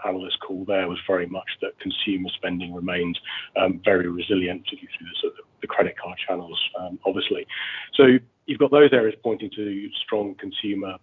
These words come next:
um, demand. And if obviously end businesses, retailers are seeing that, well, then you can think, "Well, hang on a minute, why don't we raise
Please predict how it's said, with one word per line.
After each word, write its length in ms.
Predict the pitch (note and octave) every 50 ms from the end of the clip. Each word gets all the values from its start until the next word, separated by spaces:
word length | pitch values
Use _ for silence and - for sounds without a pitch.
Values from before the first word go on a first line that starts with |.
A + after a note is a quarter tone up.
| - - -
um, 180 | G2 F#2+ F#2 -
demand. 420 | - G2 G#2+ G#2 G2+ F#2+ F#2+ - -
And 100 | G#2+ A2
if 100 | A2+ - - - _ _ _ _ _ _ _ _ _ _ _ - -
obviously 360 | A#2+ B2 A2 - - A#2+ - B2
end 280 | B2+ A#2+ A2 G#2 G2 -
businesses, 400 | B2 A2+ - G#2+ F#2 - G#2 F#2 F2+ G2
retailers 460 | A#2 C3 B2+ - A2 F#2 F#2 F2+ F2
are 100 | F#2 - -
seeing 200 | - G2 F2+ F2 E2
that, 260 | F2 F#2+ G2 G2+ -
well, 220 | A2 G#2+ G#2+ G#2 - - - - - - - - - - _ _
then 140 | - A2 A2
you 80 | G#2 F#2
can 80 | A2
think, 160 | G2 A2+ G#2+ A#2
"Well, 160 | A2+ G#2+ G#2+
hang 120 | C3 B2+
on 60 | A2+
a 60 | G#2 G2+
minute, 180 | G#2 A2 - A2+
why 200 | A#2+ B2+ B2 G#2+
don't 340 | - - B2 B2+ A2+ G#2
we 120 | G2 F#2 G2+
raise 340 | F#2+ G2+ F#2+ F#2 F#2+ F#2+